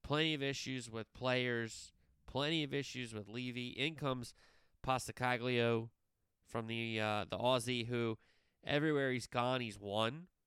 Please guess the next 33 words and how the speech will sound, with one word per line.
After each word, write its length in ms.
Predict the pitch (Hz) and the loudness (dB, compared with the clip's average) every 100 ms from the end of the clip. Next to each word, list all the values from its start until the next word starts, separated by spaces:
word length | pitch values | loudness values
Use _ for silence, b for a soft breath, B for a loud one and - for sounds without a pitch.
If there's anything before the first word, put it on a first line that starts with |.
| _ _ _ | _ _ _
which 200 | 120 117 | -6 -4
I 100 | 117 | -4
think 160 | 127 127 | -4 -6
is 100 | 117 | -6
a 60 | |
good 280 | 107 123 120 | -4 -4 -4
thing 180 | 120 123 | -4 -4
for 160 | 123 | -6
Tottenham 380 | 110 113 101 139 | -4 -4 -4 -4
fans. 380 | 147 160 156 143 - | -4 -4 -4 -8 -4
But 260 | 120 110 - _ _ _ _ _ _ _ _ _ | -2 -2 -6 _ _ _ _ _ _ _ _ _
what 420 | 139 131 135 135 | -14 -2 2 2
he's 340 | 143 156 139 | -2 -8 -8
going 380 | 123 139 135 131 | -6 -4 -4 -6
to 80 | 127 | -10
be 580 | 120 123 123 120 113 - _ _ _ _ _ _ _ | -10 -10 -10 -10 -12 -16 _ _ _ _ _ _ _
coaching 540 | - 139 165 - 123 113 | -6 -4 -4 -4 -6 -6
and 100 | 110 | -4
managing 540 | 120 147 151 117 113 | -2 -2 -2 -6 -6
is 320 | 113 104 - | -6 -6 -8
really 280 | - 139 139 | -6 -2 -2
still 200 | 131 127 | -2 0
up 140 | 123 120 | 0 0
in 60 | |
the 160 | 127 143 | -2 0
air. 140 | 104 - b b b _ 131 | 0 -4 b b b _ -4
Now, 360 | 131 120 110 - - - - | -2 -2 -6 -10 -14 -16 -12
some 260 | - 165 | -4 -2
of 80 | 170 | -2
the 100 | 147 | -2
moves 320 | 131 156 170 | 2 2 2
they 140 | 151 127 | 2 0
made 380 | 117 110 107 | 0 -2 -4